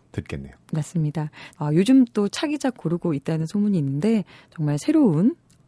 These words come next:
Speaker 2: 캐릭터로 만나보는 전지현 씨가 기다려지네요.
Speaker 1: 네. 매주 뭐 외국 영화도 있지만 우리 한국 영화가 재밌는 영화들이 한 편씩은 나오고 있어요. 계속
Speaker 2: 네.
Speaker 1: 이 전지현 같은,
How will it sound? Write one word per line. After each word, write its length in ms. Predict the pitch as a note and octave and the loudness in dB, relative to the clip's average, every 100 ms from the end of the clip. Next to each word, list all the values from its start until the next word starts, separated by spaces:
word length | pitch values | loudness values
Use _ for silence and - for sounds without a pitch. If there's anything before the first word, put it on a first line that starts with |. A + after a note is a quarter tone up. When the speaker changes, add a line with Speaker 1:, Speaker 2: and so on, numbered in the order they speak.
| _ | _
Speaker 2:
캐릭터로 880 | - C#4 - - C#3 G#3+ - _ D#3 | -4 -4 -2 0 2 0 -6 _ -2
만나보는 680 | C#3+ B2 C#3+ C#3 C#3+ C4+ E4+ | 0 2 0 2 4 4 2
전지현 340 | - C#3 C3+ | -2 0 0
씨가 400 | C3 - G#3 C4+ C#4 | -2 -2 0 0 -4
기다려지네요. 1000 | - E3 E3 E3 F3 F3+ - - B2+ C3+ | 0 0 0 -2 0 -2 -2 -6 -6 -2
Speaker 1:
네. 240 | A2+ F2 - _ - - | -2 -2 -8 _ -20 -2
매주 760 | A2+ B2+ B2 B2+ C#3 C3+ B2+ - - | 4 6 4 2 2 2 -2 -4 -12
뭐 440 | C3+ A#2+ A#2 A2 | -6 -2 0 0
외국 320 | G#2+ A2+ A#2+ | 0 0 2
영화도 300 | A#2 A2+ G#2+ G#2 | 2 2 0 -2
있지만 320 | - G#2+ G2+ | -4 -4 -2
우리 380 | G2+ G#2 G2 E2 _ _ _ | -2 -4 -6 -8 _ _ _
한국 360 | - A#2+ A2+ A2 | -8 -4 -2 -2
영화가 540 | G#2 F2+ E2 E2 D#3+ - _ _ _ | -2 -4 -6 -6 -6 -8 _ _ _
재밌는 320 | - G2+ G2+ | -6 -2 -2
영화들이 560 | G2+ F#2 F2+ F#2 F2+ D#2+ - _ _ | -2 -2 -4 -4 -6 -8 -14 _ _
한 160 | - A#2 | -8 -4
편씩은 480 | A#2 G2+ F#2+ F#2 | -2 -4 -6 -6
나오고 320 | D#2+ E2+ F#2 F2+ | -6 -8 -8 -10
있어요. 360 | D2+ - D#2 | -10 -12 -12
계속 240 | G2+ - F3 | -4 2 2
Speaker 2:
네. 300 | E3+ D#3+ D#3+ E3 | 2 0 -4 -6
Speaker 1:
이 440 | F#2 F2 E2 D#2+ D#2+ | -10 -10 -10 -14 -10
전지현 380 | - F#2 F#2 F2 | -6 -4 -4 -4
같은, 480 | E2 - E2 A#2 | -8 -8 -6 -4